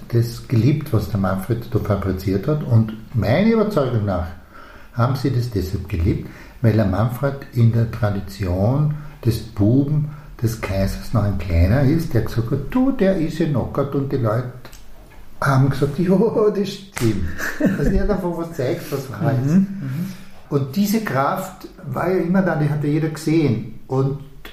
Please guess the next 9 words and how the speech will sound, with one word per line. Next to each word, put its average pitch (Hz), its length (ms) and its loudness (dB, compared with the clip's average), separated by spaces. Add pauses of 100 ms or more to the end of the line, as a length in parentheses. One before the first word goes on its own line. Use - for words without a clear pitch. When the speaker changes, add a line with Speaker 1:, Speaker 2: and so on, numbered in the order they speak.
(280)
Speaker 1:
äh, 120 380 2
es 120 180 -2
ist 120 140 -2
schon 120 200 4
mehr 107 220 2
als 143 140 -2
ein 120 140 4
Jahrzehnt 87 520 0
her. 127 320 0